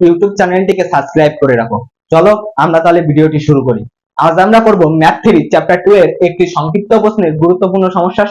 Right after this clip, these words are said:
সমাধান। তাহলে চলো আমরা প্রশ্নটি একবার পড়ে নিই। দেখো, বলা রয়েছে একটি ট্রাপিজিয়ামের সমান্তরাল বাহুদ্বয়ের অন্তর আট সেন্টিমিটার এবং এদের লম্ব দূরত্ব চব্বিশ সেন্টিমিটার। যদি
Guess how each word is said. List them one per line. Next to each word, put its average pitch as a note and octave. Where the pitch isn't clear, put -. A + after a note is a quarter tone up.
সমাধান। C#3
তাহলে F3+
চলো G3+
আমরা G#3
প্রশ্নটি G3
একবার F3
পড়ে F#3+
নিই। A#2+
দেখো, G#3
বলা F3
রয়েছে G#3
একটি F3
ট্রাপিজিয়ামের F#3
সমান্তরাল G3+
বাহুদ্বয়ের G3+
অন্তর G3
আট F#3+
সেন্টিমিটার G#3
এবং G3+
এদের G3
লম্ব G3
দূরত্ব G#3
চব্বিশ F#3+
সেন্টিমিটার। G#3
যদি F#3+